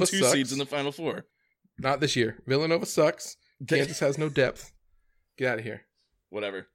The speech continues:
Speaker 2: I have two of the two seeds in there.
Speaker 1: It's gonna be
Speaker 2: Pretty
Speaker 1: Nova,
Speaker 2: good.
Speaker 1: Gonzaga, Kansas, Kentucky. Kansas is winning the whole thing. Doesn't matter about depth. Doesn't matter that they lost in the first round of the Big Twelve tournament. They didn't have Josh Jackson. It doesn't matter. They're going all the way.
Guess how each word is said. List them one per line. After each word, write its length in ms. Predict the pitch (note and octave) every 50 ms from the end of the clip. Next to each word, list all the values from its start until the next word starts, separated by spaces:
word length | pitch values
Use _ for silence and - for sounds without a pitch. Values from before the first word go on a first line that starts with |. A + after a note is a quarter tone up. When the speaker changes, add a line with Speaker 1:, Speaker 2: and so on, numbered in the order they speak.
| _ -
Speaker 2:
I 60 | -
have 160 | F#3+ G#3+ -
two 180 | - - G#3+ F#3+
of 80 | E3+
the 60 | D3+ C#3+
two 180 | - - C#3
seeds 300 | B2+ - - C3 A#2+ A#2+
in 100 | C3 B2+
there. 220 | C3 C3+ G3 A3+ - _ _ _ _ _ _
Speaker 1:
It's 80 | _ -
gonna 100 | D3 C#3
be 80 | C3
Speaker 2:
Pretty 80 | B2+ B2+
Speaker 1:
Nova, 220 | C3 C#3+ D3 C#3+ D3 D3+ D3 D3
Speaker 2:
good. 60 | G#3 - _ _ _ _ _ _ _
Speaker 1:
Gonzaga, 600 | - B2+ A#2 A2 B2 B2+ B2+ B2+ A#2+ B2 A#2+ A#2 - _ _ _ _ _ _ _ _ _ _ _
Kansas, 560 | - - C3+ B2+ A#2 A2 B2 A2+ - - - _ -
Kentucky. 480 | A#2+ A2 - A#2+ G2 - A2 G#2 G2 - _ _ _ _ _ -
Kansas 340 | - C3+ C3 A#2+ B2 A#2+ -
is 100 | A#2+ A#2
winning 200 | A2+ A#2 A2 A2
the 60 | G#2+
whole 100 | G#2+ G#2
thing. 240 | G2+ - G#2 G#2 - - -
Doesn't 200 | - C#3+ C3+ C#3
matter 160 | C3+ B2+ B2+
about 240 | A#2+ A#2 A#2 A2+ -
depth. 240 | A#2+ A2 G2+ - - - - -
Doesn't 180 | C#3+ C3+ C3+ C3
matter 160 | B2+ B2 B2
that 80 | A#2+
they 80 | A#2+ A2+
lost 240 | A2+ A2+ A2+ G#2+ -
in 40 | A#2
the 60 | G#2+
first 260 | - - A#2 G#2 -
round 280 | A#2 A2+ A2 G#2+ G#2+ G2+ - - - - _ -
of 140 | G#2+ G#2+ F#2+
the 160 | G#2+ G#2+ G#2 G2+ -
Big 140 | - G2+ -
Twelve 240 | - B2+ A2+ G2+ -
tournament. 360 | - A#2 G#2 G#2 G#2 G2 - - - -
They 60 | A2
didn't 180 | B2 C3+ A#2
have 140 | B2 A#2+ A2
Josh 240 | G#2+ A#2+ A2 G#2 -
Jackson. 480 | - A#2 A2 G2+ - - - F#2+ F#2 - _ _ _ _ - - -
It 60 | D#3+
doesn't 220 | F3+ G3 F3+ F3
matter. 320 | E3 E3+ E3 D3+ C3+ A2+ - - _ _
They're 100 | - C#3
going 220 | C3 D3 D3 C#3+ C#3
all 80 | C3+
the 80 | A#2+ B2
way. 240 | A#2+ A#2 G#2+ A#2+